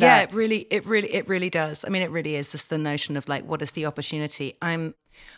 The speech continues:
wildly vengeful in a really, really, like, awful way. Like, I want vengeance so badly. And yet there's no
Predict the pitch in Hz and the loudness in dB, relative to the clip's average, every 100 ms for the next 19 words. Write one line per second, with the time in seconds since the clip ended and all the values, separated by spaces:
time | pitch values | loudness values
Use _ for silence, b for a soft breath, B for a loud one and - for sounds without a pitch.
0 | B _ 180 170 165 190 190 165 - 143 | B _ -12 -2 6 8 8 4 0 -4
1 | 139 147 143 - - - - _ _ _ | -2 0 0 -2 -6 -12 -16 _ _ _
2 | _ 170 165 160 175 175 170 165 147 143 | _ -2 -2 -4 -2 0 4 4 4 0
3 | 139 151 147 147 131 139 147 139 139 - | -4 -2 0 0 0 -2 -2 -2 -4 -10
4 | - _ _ _ 185 156 - 147 139 139 | -18 _ _ _ 0 2 -4 -4 -2 -2
5 | 127 123 - 165 175 170 170 170 151 151 | -2 -6 -2 0 2 0 -2 -2 -2 -2
6 | 147 143 - - - - 151 160 170 160 | -2 -4 -6 -6 -4 -4 -2 0 2 2
7 | 156 139 131 139 B B B B 185 190 | 0 -2 -8 -8 B B B B 0 2
8 | - 196 - 196 190 180 165 | 2 0 2 2 4 4 2